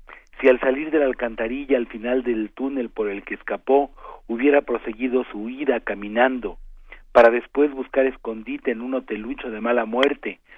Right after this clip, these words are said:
o en la guarida de alguno de sus cómplices o sicarios,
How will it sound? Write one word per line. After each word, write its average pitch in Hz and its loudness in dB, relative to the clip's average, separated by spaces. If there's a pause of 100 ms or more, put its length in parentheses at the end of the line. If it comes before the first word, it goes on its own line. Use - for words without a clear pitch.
(180)
o 120 0
en 120 2
la 117 8
guarida 120 4
de 123 0
alguno 120 -4
de 120 -2
sus - -18
cómplices 120 -6 (100)
o 110 -8
sicarios, 117 2